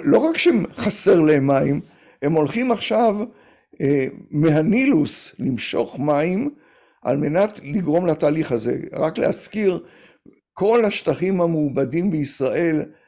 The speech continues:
זה שלוש נקודה ארבע מיליון דונם. אבל זה לא רק הפרויקט הזה שנקרא דלתא חדשה. יש להם עוד פרויקט נפלא.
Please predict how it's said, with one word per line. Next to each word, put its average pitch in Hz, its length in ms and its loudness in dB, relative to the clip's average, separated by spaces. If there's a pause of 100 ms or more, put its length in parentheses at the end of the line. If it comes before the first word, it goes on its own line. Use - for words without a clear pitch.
(180)
זה 120 100 -8
שלוש 151 380 0
נקודה 139 340 -2
ארבע 139 300 -2
מיליון 131 520 -4
דונם. 131 360 -6 (320)
אבל 160 180 0
זה 160 180 0
לא 202 320 2
רק 190 280 -2
הפרויקט 170 640 -2
הזה 160 440 -2 (340)
שנקרא 147 540 0
דלתא 139 340 -2
חדשה. 127 580 -4 (600)
יש - 160 -2
להם 220 100 0
עוד 233 240 -4
פרויקט 185 500 -2
נפלא. 143 440 -4